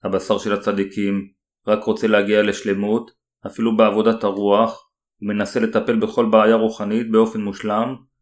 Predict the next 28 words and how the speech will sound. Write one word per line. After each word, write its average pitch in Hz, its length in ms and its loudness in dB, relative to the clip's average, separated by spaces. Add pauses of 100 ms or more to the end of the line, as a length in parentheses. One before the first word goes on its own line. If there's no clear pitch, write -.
(240)
ומקווה 107 440 -2
להגיע 113 340 4
לשלמות 107 480 0
גופנית 110 580 -6
באותו 95 340 -2
זמן. 87 300 -8 (1500)
אך 113 200 -4
האם 131 300 -2
מישהו 139 240 -2
יכול 113 280 0
לנהל 110 260 2
חיי 104 280 0
אמונה 101 320 -2
על 101 80 -2
ידי 95 180 0
הבשר? 107 600 -2 (1400)
בדיוק 98 280 -4
כפי 107 200 -4
שאמר 101 500 -2
פאולוס, 90 720 -2 (800)
"כי 98 140 -4
אינני 101 320 -2
עושה 98 360 -2
הטוב 101 480 0
אשר 101 280 -2
אני 101 140 -2
רוצה 98 420 -2
בו, 85 300 -10